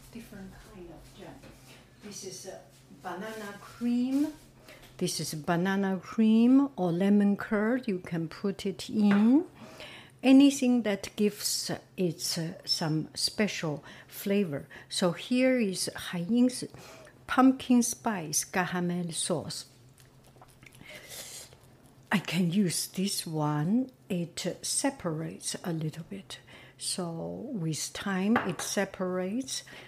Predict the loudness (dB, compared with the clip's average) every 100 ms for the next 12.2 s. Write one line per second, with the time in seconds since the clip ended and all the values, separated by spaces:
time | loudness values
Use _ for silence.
0 | -18 -12 -12 -12 -10 -4 -2 -2 -6 -6
1 | -6 -6 -8 -12 -10 -10 -10 -16 -14 -4
2 | -2 -2 0 2 4 4 2 2 2 2
3 | -2 0 -4 -8 -8 -8 -6 -6 -6 -12
4 | -14 -20 -14 -12 -12 -14 -16 -18 -18 -20
5 | -20 -12 -2 0 2 0 -2 0 2 0
6 | 0 -2 -2 -2 -6 -20 -14 -12 -10 -8
7 | 0 2 2 0 -10 -10 -6 -6 -6 -10
8 | -10 -8 -4 -2 -4 -2 -2 -2 -6 -10
9 | -10 -10 -10 -10 -12 -8 -6 -8 -10 -16
10 | -16 -10 -8 -6 -4 -4 -4 -6 -12 -10
11 | -10 -4 -2 -2 -8 -12 -14 -12 -12 -12
12 | -10 -10